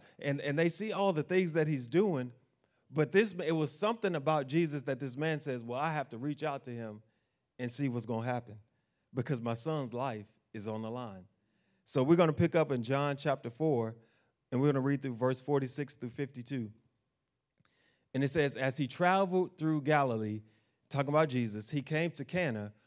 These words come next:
where he turned the water into wine." Remember, this is the region where they believe in Jesus. They're like, "We gon-, he, he is something special. We don't know who he is, but it's something about this man. We need to, we honor him." There was a government official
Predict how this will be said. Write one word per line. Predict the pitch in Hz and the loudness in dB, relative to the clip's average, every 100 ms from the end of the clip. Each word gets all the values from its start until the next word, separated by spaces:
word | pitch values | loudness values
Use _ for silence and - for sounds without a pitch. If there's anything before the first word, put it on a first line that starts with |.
| _ | _
where | 120 123 | 0 2
he | 151 156 | 2 0
turned | - 160 170 156 | 2 2 2 2
the | 120 | 0
water | 131 151 151 | 4 4 4
into | 143 139 | 0 -4
wine." | 135 117 113 | -2 -2 0
Remember, | 131 147 120 | 4 4 4
this | 127 151 | 2 2
is | 156 | -2
the | 143 | 0
region | 156 170 139 | 4 4 4
where | 123 | 2
they | 131 | 4
believe | 170 131 147 143 | 4 2 0 0
in | 117 | -2
Jesus. | 107 95 92 - _ _ _ | -6 -8 -12 -18 _ _ _
They're | 131 151 | 0 2
like, | 143 | 2
"We | 123 165 | 4 4
gon-, | 160 139 120 - | 6 2 0 -8
he, | 131 135 180 170 | -4 2 2 2
he | 156 190 170 160 | 0 0 2 0
is | 143 | 0
something | 165 151 143 | -2 -2 -8
special. | 147 147 - 101 _ _ | -2 -2 -2 -12 _ _
We | 123 | 0
don't | 175 190 | 2 4
know | 202 | 4
who | 190 247 | 6 6
he | 202 147 | 6 6
is, | 135 120 | 4 2
but | 123 110 - - | -2 -2 -12 -2
it's | 143 160 | 2 2
something | 190 190 180 | 2 0 0
about | 170 180 | 2 2
this | 156 135 | 0 -4
man. | 143 135 | 0 2
We | 143 170 | 2 2
need | 160 147 | 2 -2
to, | - _ _ | -10 _ _
we | 120 160 | -2 2
honor | 156 165 127 | 2 2 0
him." | 117 92 92 _ _ _ _ _ _ | -2 -6 -12 _ _ _ _ _ _
There | - 147 | -2 0
was | 175 151 | 2 -2
a | 123 | -2
government | 139 180 190 185 | 2 2 2 0
official | 170 180 175 170 160 | 0 0 -2 0 -4